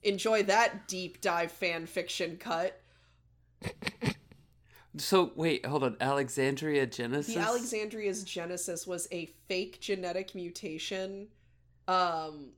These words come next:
Speaker 1: that people convinced other people were real, uh, where it basically made you, uh, it made you a Mary Sue, uh, basically, where you didn't grow body hair, you had purple eyes, and your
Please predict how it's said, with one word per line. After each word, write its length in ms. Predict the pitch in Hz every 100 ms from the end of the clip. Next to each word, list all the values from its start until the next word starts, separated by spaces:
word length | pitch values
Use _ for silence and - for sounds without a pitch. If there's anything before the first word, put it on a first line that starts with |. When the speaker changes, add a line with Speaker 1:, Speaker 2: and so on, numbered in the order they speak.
| _ -
Speaker 1:
that 380 | 190 180 175 -
people 380 | - 190 190 180
convinced 680 | - 180 175 170 170 - -
other 300 | 165 165 165
people 440 | 175 175 175 175
were 160 | 160 151
real, 600 | 139 143 156 165 185 202 _ _ _ -
uh, 260 | 175 165
where 260 | 165 170 170
it 220 | 160 165
basically 720 | 175 180 180 202 208 190 175
made 340 | 180 175 180 -
you, 400 | 190 175 165 - _ _ _ _ _
uh, 100 | 175 -
it 120 | 247 269
made 240 | 392 440
you 160 | 302 233
a 40 |
Mary 300 | 214 240 202
Sue, 560 | 202 - 202 202 214 220 - - -
uh, 280 | 208 196 202
basically, 600 | 214 208 208 226 220 208
where 440 | 202 208 196 190 -
you 220 | 196 202
didn't 340 | 214 208 220
grow 360 | - 208 196 190 196 -
body 380 | 170 202 226 214
hair, 360 | 220 220 220 208
you 160 | 196 196
had 240 | 190 180
purple 460 | - 202 202 202 180
eyes, 460 | 180 185 190 185
and 180 | 190 185
your 220 | 175 175